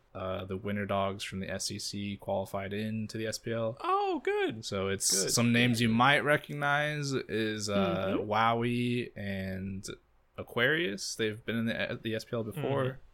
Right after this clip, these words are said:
Speaker 1: Everybody else on that team's a rookie. Uh, Kirmi is on that team. I know Nev and Rick maybe have some,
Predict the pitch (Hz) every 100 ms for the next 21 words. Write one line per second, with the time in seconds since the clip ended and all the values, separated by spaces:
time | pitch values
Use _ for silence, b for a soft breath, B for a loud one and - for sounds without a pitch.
0 | - _ _ _ _ _ _ - 123 135
1 | 135 120 120 127 117 120 110 101 113 -
2 | 123 123 123 - _ - 107 107 104 101
3 | - - 135 147 156 160 156 143 135 147
4 | 139 - 151 135 123 120 117 110 - 110
5 | 110 113 113 104 104 117 - 120 113 117
6 | 113 110 - 113 107 104